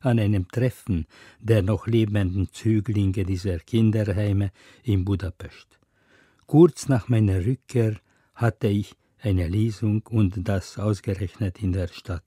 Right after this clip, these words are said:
Halle. Dies war eine Woche vor Jom Kippur. Ich bin Jude und alles,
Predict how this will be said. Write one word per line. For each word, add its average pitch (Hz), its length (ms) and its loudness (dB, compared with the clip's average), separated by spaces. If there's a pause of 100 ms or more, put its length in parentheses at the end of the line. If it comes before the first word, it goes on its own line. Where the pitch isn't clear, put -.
(120)
Halle. 87 320 -10 (1080)
Dies 123 300 -2
war 107 260 2 (260)
eine 101 380 2
Woche 92 340 -6 (300)
vor 95 320 -2 (120)
Jom 95 280 -2
Kippur. - 460 -14 (1700)
Ich 170 180 -2
bin 143 160 4
Jude 92 380 -4 (500)
und 127 180 2
alles, 147 560 2